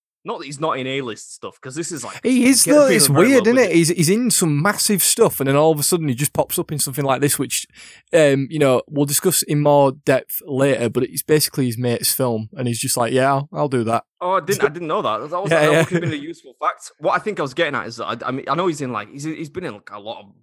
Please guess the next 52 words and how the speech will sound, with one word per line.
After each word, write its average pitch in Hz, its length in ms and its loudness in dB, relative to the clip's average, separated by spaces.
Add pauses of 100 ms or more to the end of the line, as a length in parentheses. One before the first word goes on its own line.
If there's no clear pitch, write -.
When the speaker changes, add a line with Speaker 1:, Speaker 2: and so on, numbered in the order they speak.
Speaker 1:
massive 110 380 -12
films. 110 320 -8
I'm 123 140 -8
think, 165 240 -10
I, 131 240 -4
I 156 60 -4
kind 175 200 -8
of 143 100 -10
see, 151 240 -8 (120)
I'd 120 160 -6
love 156 120 -8
to - 80 -16
see 156 120 -10
him 143 80 -8
do 135 100 -10
some, 131 160 -14
like, 117 220 -10
proper 131 240 -12
character, 139 440 -8
you 143 60 -12
know, 143 80 -6
a 143 60 -4
bit 160 120 -10
like 147 140 -8
a 135 60 -10
Daniel 151 280 -6
Day-Lewis. 156 640 -8 (180)
Speaker 2:
Yeah, 143 180 0
Speaker 1:
You 135 40 2
know, 127 60 2
Speaker 2:
yeah. 113 60 0
Speaker 1:
some 139 180 -12
films 151 240 -10
which, 135 180 -16
like, 123 180 -8
are 123 60 -8
basically 139 440 -8
built 131 300 -10
around 113 300 -6
him 110 240 -14
doing, 107 440 -10 (760)
he 123 100 -14
probably 120 280 -10
has 98 160 -14
done 98 160 -18
that, 95 120 -14
I 104 80 -16
don't 98 120 -14
know. 92 160 -16
But, - 100 -12
like, 110 220 -6
he's, 127 340 -12